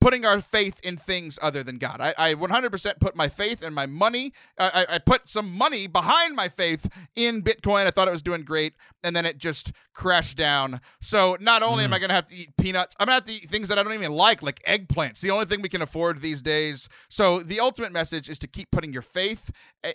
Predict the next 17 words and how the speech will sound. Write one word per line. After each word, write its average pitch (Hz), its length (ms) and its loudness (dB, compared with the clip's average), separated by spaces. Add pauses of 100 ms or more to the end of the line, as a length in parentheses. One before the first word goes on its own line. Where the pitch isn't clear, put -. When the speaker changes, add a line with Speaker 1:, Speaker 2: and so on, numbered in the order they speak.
Speaker 1:
in 151 200 -4
God 240 480 4 (220)
and 160 140 -6
giving 170 300 -2
him 247 340 2 (380)
the 277 100 -2
money 349 460 0 (680)
instead 214 500 2
of, 226 140 4
instead 226 360 -2
of 226 180 0
putting 170 400 0
our 143 200 -2
faith 160 420 -4
in 139 140 -6
worldly 165 320 -2
things 135 500 -8